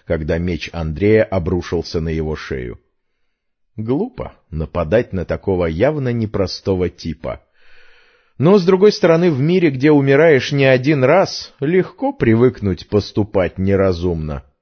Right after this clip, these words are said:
"Бежим!" — крикнул я троице новеньких. "Лера, ты куда?" Воспользовавшись общим замешательством,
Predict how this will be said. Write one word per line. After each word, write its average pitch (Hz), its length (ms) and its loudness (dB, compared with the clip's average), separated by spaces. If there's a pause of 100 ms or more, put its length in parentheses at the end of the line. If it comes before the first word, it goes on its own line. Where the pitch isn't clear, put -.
(1160)
"Бежим!" — 143 600 4 (340)
крикнул 113 480 0
я 123 200 4
троице 104 540 2
новеньких. 78 640 -4 (300)
"Лера, 127 380 4
ты 147 160 2
куда?" 165 560 4 (680)
Воспользовавшись 95 1120 2
общим 98 400 0
замешательством, 101 1000 0